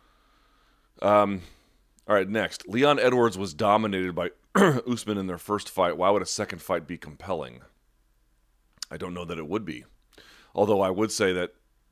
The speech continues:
in fairness to Edwards, he's gotten significantly better since then. Also, in fairness to Kamaru, he's probably gotten a little bit better as well. So, um,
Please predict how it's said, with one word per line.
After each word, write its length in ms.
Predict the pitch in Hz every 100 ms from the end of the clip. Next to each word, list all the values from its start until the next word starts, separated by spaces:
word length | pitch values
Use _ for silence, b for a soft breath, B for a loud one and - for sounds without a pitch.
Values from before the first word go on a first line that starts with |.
| _ _ _ _ -
in 100 | 113
fairness 340 | 135 123 101
to 140 | 95 120
Edwards, 360 | 117 92 82
he's 140 | 98 80
gotten 300 | 95 78 80
significantly 640 | 92 76 92 82 78 82
better 240 | 78 71
since 280 | - 104 95
then. 260 | 76 78 90 _ b b b b b
Also, 280 | - 73 71
in 60 | 71
fairness 320 | 82 73 -
to 260 | 73 67 64 -
Kamaru, 360 | 87 80 73
he's 100 | 80
probably 200 | 82 73
gotten 140 | 69 64
a 40 |
little 100 | 73
bit 100 | 67
better 220 | 69 65
as 140 | 60 69
well. 300 | 80 67 65
So, 340 | - 71 65 _ _ b b b b b -
um, 380 | 76 76 73